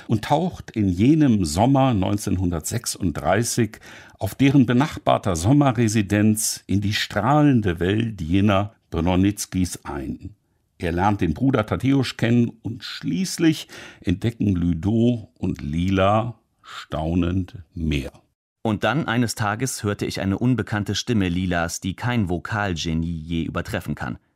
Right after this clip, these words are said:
Speaker 2: Der Schrei stieg so hoch, dass ich mich fühlte, als hätte ich gerade Gott gegeben, was ihm gebührt.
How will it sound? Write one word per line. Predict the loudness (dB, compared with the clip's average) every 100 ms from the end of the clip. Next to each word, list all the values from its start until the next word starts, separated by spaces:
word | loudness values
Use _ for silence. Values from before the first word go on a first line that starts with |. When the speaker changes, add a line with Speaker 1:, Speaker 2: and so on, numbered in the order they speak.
| _ _ _ _ -4
Speaker 2:
Der | -2
Schrei | -2 -2 -2
stieg | -2 -2 -4
so | -2 -2
hoch, | 0 -2 0
dass | -4 -4
ich | -2
mich | -2 -2
fühlte, | -2 0 0
als | -2 -2
hätte | -4 -2
ich | -4
gerade | -4 -2 -2 -2
Gott | -4 -4
gegeben, | -6 -2 0 0 0
was | -2 -4
ihm | -4 -2
gebührt. | -2 -2 -4 -8